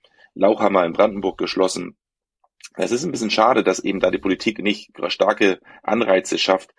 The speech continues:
weil das wären eigentlich, das gibt ja diesen, diesen Begriff, ähm, äh, Important, äh, Projects for Common Interest, ähm, diese I C P C, äh, Projekte. Und da, äh,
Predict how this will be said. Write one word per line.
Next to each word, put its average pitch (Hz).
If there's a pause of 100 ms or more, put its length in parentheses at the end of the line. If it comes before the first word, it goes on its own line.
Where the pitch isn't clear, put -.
(160)
weil 87
das 120
wären 101
eigentlich, 87
das -
gibt -
ja 95
diesen, 87
diesen -
Begriff, 98 (480)
ähm, 87
äh, 90
Important, 90
äh, 85 (200)
Projects 98
for 82
Common 90
Interest, - (460)
ähm, 92
diese 85
I 85
C -
P 85 (380)
C, - (200)
äh, 85
Projekte. 87 (300)
Und 85
da, 95 (100)
äh, 90